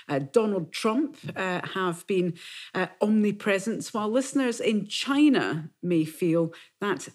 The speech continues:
the accomplishments, accomplishments <laughs> rather, of President Xi have been the defining story of the year. But out with these headlines, there are many, many more stories that have been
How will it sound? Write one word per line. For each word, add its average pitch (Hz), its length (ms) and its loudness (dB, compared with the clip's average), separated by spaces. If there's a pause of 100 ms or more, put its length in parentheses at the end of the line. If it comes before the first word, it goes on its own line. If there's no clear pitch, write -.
the 233 80 2
accomplishments, 254 960 0
accomplishments 247 840 0
<laughs> 214 60 6
rather, 165 300 6
of 202 360 0
President 226 500 4
Xi 196 600 2 (340)
have 240 360 2
been 208 400 2
the 175 140 0
defining 165 840 0
story 151 800 -2
of 143 320 -8
the 151 80 -4
year. 143 340 -4
But - 280 -8
out 311 240 2
with 220 400 -2
these 269 400 4
headlines, 151 720 0
there 202 160 -4
are 208 60 -2
many, 247 600 0 (340)
many 240 680 2
more 208 380 2
stories 165 920 2 (100)
that 170 200 0
have 160 180 -4
been 165 260 -2